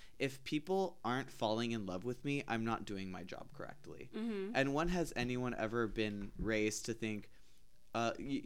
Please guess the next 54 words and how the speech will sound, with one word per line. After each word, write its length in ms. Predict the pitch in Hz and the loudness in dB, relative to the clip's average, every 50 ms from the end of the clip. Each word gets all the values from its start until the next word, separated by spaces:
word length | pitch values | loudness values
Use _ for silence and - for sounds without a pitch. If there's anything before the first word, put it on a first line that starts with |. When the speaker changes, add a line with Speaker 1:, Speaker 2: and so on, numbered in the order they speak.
| - | -4
Speaker 1:
y-, 100 | - 131 127 | -6 -4 -2
when 180 | 131 151 160 170 | 0 0 2 4
you, 180 | 170 170 156 - | 4 4 2 2
when 180 | - 131 147 160 | 2 0 2 4
you're 120 | 165 165 139 | 4 2 2
growing 340 | 120 147 143 143 139 139 | 2 2 2 2 2 2
up, 140 | 139 131 135 | 0 0 0
you 80 | 131 123 | -2 -2
think, 240 | 131 139 135 131 - | -2 -2 -2 -2 0
"Oh, 180 | - 143 143 139 | 2 4 4 4
it 100 | 123 120 | 4 2
doesn't 200 | 127 131 131 131 | 0 -2 -2 -2
matter 180 | 127 120 117 113 | -2 -2 -2 -2
what 100 | 110 113 | -2 -4
people 220 | - 120 104 107 | -4 -6 -6 -6
think." 340 | 104 - 95 92 - - - - - - - - - - | -8 -8 -10 -12 -12 -12 -14 -14 -14 -14 -14 -10 -2 2
But 140 | 127 127 | 2 4
in 180 | 127 127 127 123 | 4 4 2 2
the, 160 | 120 123 113 - - - | 0 0 0 -2 -4 -2
our 180 | - 117 123 127 | 2 4 4 4
day 200 | 127 131 123 120 | 4 4 2 2
and 100 | 113 110 | 4 4
age, 300 | 123 135 131 117 110 - | 4 4 4 4 2 0
it's 160 | - 113 - | -2 -2 0
like, 180 | 131 120 117 - - | 0 0 0 0 -2
"Okay, 280 | 123 120 - 127 104 - - | -2 -2 -2 -4 -4 -4 -2
I 80 | 110 | -2
have 260 | 120 - 123 113 110 - | -2 0 0 0 0 0
to 60 | - | -2
make 200 | 117 113 107 - | -2 -2 -2 -2
people 260 | - 113 110 110 104 | -4 -6 -4 -4 -4
like 240 | 101 95 98 - - | -4 -4 -6 -6 -6
me. 200 | 104 92 90 - - - - - | -6 -6 -6 -6 -10 -12 -6 0
What 260 | 113 127 131 - 117 | 2 2 2 2 0
more 300 | 131 123 113 113 120 123 | -2 -2 0 0 0 0
can 260 | 120 - - 117 95 | 0 -4 -8 -6 -6
I 120 | 92 92 87 85 | -6 -8 -8 -10
do?" 300 | - - - - - - - - - - - - - | -12 -12 -12 -12 -12 -14 -14 -14 -16 -16 -16 -12 -6
You 120 | - 123 | -2 -2
know, 180 | 127 131 135 147 | 0 2 2 0
and 180 | - 135 131 131 | 0 0 0 0
that, 280 | 147 170 - - 117 | 0 0 -2 -2 2
that 260 | 120 139 151 170 - - - | 4 4 4 4 2 -2 -4
in 120 | 131 135 | -2 0
itself 540 | 127 127 131 - - 113 107 127 123 - - | 0 0 0 -2 0 2 2 0 0 -2 -4
is 160 | 95 - - | -6 -4 -6
frightening. 760 | - - - - 107 120 143 - - 101 90 - - - - - - - - - - | -8 -8 -6 -2 0 0 0 0 -2 -4 -4 -6 -10 -12 -12 -12 -14 -14 -14 -10 -2
Like, 320 | - 110 113 110 101 - - - - - - - - | 2 4 4 4 4 2 -4 -12 -14 -14 -14 -12 -4
you 140 | - 117 147 165 | 0 0 0 2
can 160 | - 202 190 | 2 0 2
no 120 | 190 185 | 4 4
longer 300 | 170 170 165 160 147 143 | 6 4 4 4 2 2
be 100 | 113 123 | 2 4
yourself. 540 | 117 117 110 107 - - - 90 85 - - | 4 4 4 4 4 0 -2 -2 -4 -6 -12